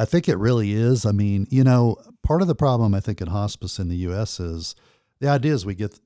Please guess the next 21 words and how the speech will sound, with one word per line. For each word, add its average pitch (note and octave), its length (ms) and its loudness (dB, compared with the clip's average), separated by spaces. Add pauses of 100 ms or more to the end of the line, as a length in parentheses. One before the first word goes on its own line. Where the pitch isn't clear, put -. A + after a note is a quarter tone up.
you A#2 80 -6
know, G2+ 80 -2
we A2 140 -2
get A#2 180 -6
patients F#2+ 640 -4
hopefully G2+ 640 -4 (380)
with G#2 220 -2
months F#2+ 600 -4 (540)
left G#2+ 320 -4
to G2 80 -4
live B2 300 0
that - 120 -8
we G#2 80 -4
can F#2 220 -6
really G2 320 -4
make F#2 260 -4
a F2 60 -6
difference, G#2+ 500 -4
but, F#2+ 300 -6 (520)
uh, F2+ 100 -12 (100)
uh, F2+ 60 -10